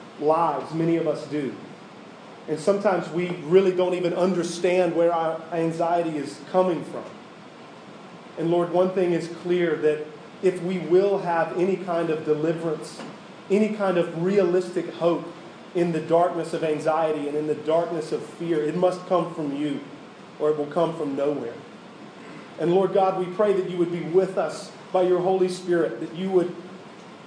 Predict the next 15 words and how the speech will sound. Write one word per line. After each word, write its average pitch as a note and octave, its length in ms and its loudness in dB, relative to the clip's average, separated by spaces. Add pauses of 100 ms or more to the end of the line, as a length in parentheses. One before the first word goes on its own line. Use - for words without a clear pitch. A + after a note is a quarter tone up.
(100)
meet G3+ 320 2
with F3+ 220 2
us D#3+ 260 0
in F3+ 80 2
a E3+ 40 2
way F3 180 4
that E3+ 140 0
is D#3 260 -2
obvious, E3+ 580 0
in E3+ 80 0
a E3 40 2
way F3+ 240 2
that E3 200 -4
we F3 160 -4
can E3+ 400 0